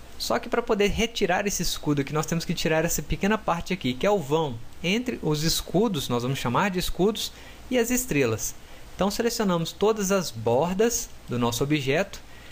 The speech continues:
Vou converter essa borda em polígono, Ctrl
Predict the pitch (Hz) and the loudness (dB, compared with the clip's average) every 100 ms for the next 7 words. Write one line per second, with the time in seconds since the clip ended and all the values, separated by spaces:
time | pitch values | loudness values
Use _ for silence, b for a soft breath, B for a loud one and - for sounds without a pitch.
0 | B 160 185 - 254 202 - - 160 - | B 0 0 2 2 2 2 2 2 0
1 | 165 143 143 143 170 147 180 185 123 117 | 2 2 0 -2 0 2 2 0 0 -2
2 | - - - - 151 160 143 | -8 -16 -14 -2 0 2 0